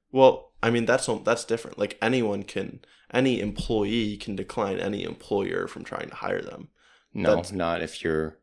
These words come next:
Speaker 2: not if you're gay, and it's not, not if you're gay looking for services and it's not for expressive speech, then you can't decline them.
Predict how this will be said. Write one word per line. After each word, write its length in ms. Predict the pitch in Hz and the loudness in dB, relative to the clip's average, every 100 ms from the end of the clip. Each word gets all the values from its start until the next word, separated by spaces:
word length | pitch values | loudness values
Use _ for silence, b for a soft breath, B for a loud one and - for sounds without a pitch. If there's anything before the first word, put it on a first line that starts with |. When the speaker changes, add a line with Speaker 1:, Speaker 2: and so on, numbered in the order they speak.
| _ _ _ _ _ | _ _ _ _ _
Speaker 2:
not 380 | 110 85 82 82 | -2 -2 -2 -2
if 320 | 87 - - | -6 -6 -4
you're 80 | 78 | -4
gay, 400 | 76 87 80 80 87 | 0 0 2 0 -4
and 100 | 80 | -8
it's 140 | - | -6
not, 360 | 87 78 - - | -4 -4 -8 -4
not 220 | 90 82 | 0 0
if 220 | 82 - | -2 -6
you're 100 | 78 | -8
gay 380 | - 92 82 80 | -2 -2 0 -2
looking 320 | 82 80 90 | -2 -4 -6
for 140 | 76 78 | -8 -8
services 560 | - 82 78 - 78 | -4 -2 -2 -4 -4
and 100 | 78 | -4
it's 140 | 78 - | -6 -4
not 200 | 80 - | -6 -6
for 140 | 76 | -10
expressive 400 | 76 - 73 - | -10 -6 -8 -6
speech, 300 | - - 73 | -8 -8 -8
then 120 | 78 73 | -8 -10
you 40 | |
can't 240 | - 113 | -2 -2
decline 280 | - - - | -2 -10 -14
them. 100 | - | -14